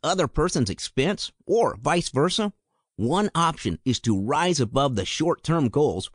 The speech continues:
and invent a broader, more inspiring common goal. B is for brainstorm, to find new solutions that can achieve both parties' goals. These crib skills may be hard to apply when you're in the middle of an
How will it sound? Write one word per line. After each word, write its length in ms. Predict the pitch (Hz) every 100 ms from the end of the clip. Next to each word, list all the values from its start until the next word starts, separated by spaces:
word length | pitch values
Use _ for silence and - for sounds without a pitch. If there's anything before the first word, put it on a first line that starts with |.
| -
and 160 | 160
invent 460 | 185 170 - 254 233
a 80 | 117
broader, 560 | 117 151 220 123 101 - _ -
more 260 | 175 220 -
inspiring 800 | 180 - - - 226 233 113 92
common 400 | - 180 220 113
goal. 300 | 101 78 - - _ _ _ -
B 400 | 220 196 107 104 _ _ -
is 160 | 113
for 220 | - 104
brainstorm, 1040 | 87 107 139 202 214 - - 90 82 85 - _ _
to 120 | 104
find 540 | 85 - 160 151 127 120
new 160 | 233
solutions 720 | - 160 165 180 - 95 90 - _ -
that 200 | 120 -
can 140 | 117
achieve 440 | 92 - 165 175 -
both 420 | 92 143 170 -
parties' 400 | - 143 147 143
goals. 500 | 123 127 95 80 - - _ _ _
These 400 | 123 185 226 - - -
crib 400 | - 151 196 -
skills 480 | - 101 95 101 - _ -
may 180 | 262
be 220 | 247 143 107
hard 360 | 147 175 156
to 120 | 113 107
apply 460 | - 147 180 101
when 180 | 92 110
you're 160 | 113 -
in 180 | 175 190
the 60 | 120
middle 320 | 139 160 104
of 100 |
an 120 | 101